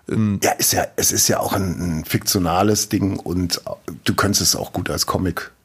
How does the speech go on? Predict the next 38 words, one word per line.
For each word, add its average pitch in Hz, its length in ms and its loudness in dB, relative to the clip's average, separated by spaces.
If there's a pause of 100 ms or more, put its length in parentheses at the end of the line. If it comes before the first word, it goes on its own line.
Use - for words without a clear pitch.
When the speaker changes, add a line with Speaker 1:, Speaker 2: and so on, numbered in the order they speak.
Speaker 2:
einfach 73 360 -6
verkaufen. 80 600 -4
Speaker 1:
Ja. 101 140 -4 (160)
Speaker 2:
Würde 127 180 4
mich 135 140 4
nicht 113 160 2
wundern, 110 240 6
wenn's 98 180 2
tatsächlich 90 540 0
im 85 140 -2
Ursprung 85 420 0
sogar 85 180 0
ein 80 100 0
Comic 85 260 0
gewesen 82 400 0
ist, - 180 -2
aber 80 160 -2
das 80 200 -2
weiß 80 180 -2
ich - 100 -4
nicht. - 300 -4
Speaker 1:
Er 139 100 4
hat 165 80 0
mich 175 140 2
beruhigt. 196 460 2
Meine 147 220 2
erste 175 300 0
Frage 160 340 2
war 143 100 4
nämlich, 165 460 0
weil 123 120 4
ich 120 100 0
habe 120 140 2
auch 135 120 2
natürlich 127 280 2
den 110 180 2
Hype 120 180 0
mitbekommen 156 580 2